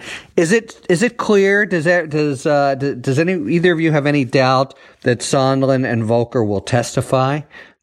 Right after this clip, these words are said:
Uh, will, will they, can they try to stay away? Presumably we don't hear from Giuliani. We don't hear from Pompeo. We don't hear from Mulvaney. S-, are Sondland and, and Volker have an unbreakable date with the Judiciary Committee, would you say?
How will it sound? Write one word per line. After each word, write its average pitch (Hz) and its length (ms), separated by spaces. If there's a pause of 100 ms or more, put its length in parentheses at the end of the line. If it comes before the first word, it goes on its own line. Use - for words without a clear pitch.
Uh, 120 120
will, 120 200
will 120 160
they, 113 180
can 131 240
they 117 120
try 143 360
to 170 80
stay 170 340
away? 165 380
Presumably 156 640
we 135 180
don't 156 340
hear 151 260
from 135 180
Giuliani. 117 640
We 117 140
don't 139 260
hear 147 180
from 120 220
Pompeo. 113 560
We 110 160
don't 127 280
hear 123 240
from 113 260
Mulvaney. 104 720 (680)
S-, - 460
are 127 100
Sondland 170 600
and, 156 260
and 147 160
Volker 151 300
have 143 180
an 135 80
unbreakable 139 600
date 139 380
with 127 300
the 127 580 (120)
Judiciary 131 500
Committee, 147 360
would 147 180
you 151 60
say? 170 260